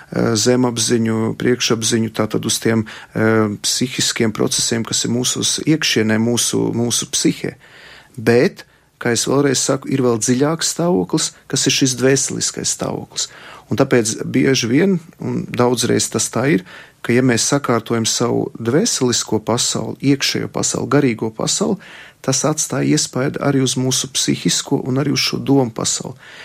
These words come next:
Tas nevienmēr tā ir, ka automātiski, ka mēs pavadīsim, eh, dienu, eh, stundu meditācijā vai pie adorācijā vai lūkšanā, ka tad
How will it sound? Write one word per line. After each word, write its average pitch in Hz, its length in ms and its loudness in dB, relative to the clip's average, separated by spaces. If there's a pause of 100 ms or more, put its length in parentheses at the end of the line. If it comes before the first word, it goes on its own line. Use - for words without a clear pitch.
(140)
Tas - 180 -2
nevienmēr 143 460 2
tā 131 160 0
ir, 131 80 -4
ka 123 120 -6
automātiski, 127 720 -2
ka - 120 -4
mēs 113 300 0 (320)
pavadīsim, 113 640 2 (240)
eh, 120 100 -2
dienu, 117 540 2
eh, 110 180 2
stundu 123 640 0
meditācijā 131 800 0
vai 120 120 0
pie 117 200 0 (380)
adorācijā 120 640 0
vai 113 140 2
lūkšanā, 139 500 2 (220)
ka - 100 -8
tad 127 140 4